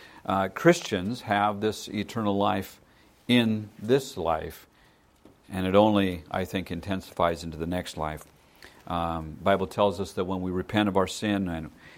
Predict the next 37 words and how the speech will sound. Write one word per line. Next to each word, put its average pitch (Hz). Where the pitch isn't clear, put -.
and 87
when 85
we 82
trust -
in 101
Christ, 101
that, 92
uh, 87
those 95
who 98
do 90
that, 85
that 82
they 85
have 82
eternal 82
life. 80
And 95
so 135
I 135
think 156
that -
Christmas -
then 90
is, 98
is, 117
um, 98
is 101
the 98
celebration 117
that 110
Christ 107
Jesus 98
came 95
into 107
the 101
world 90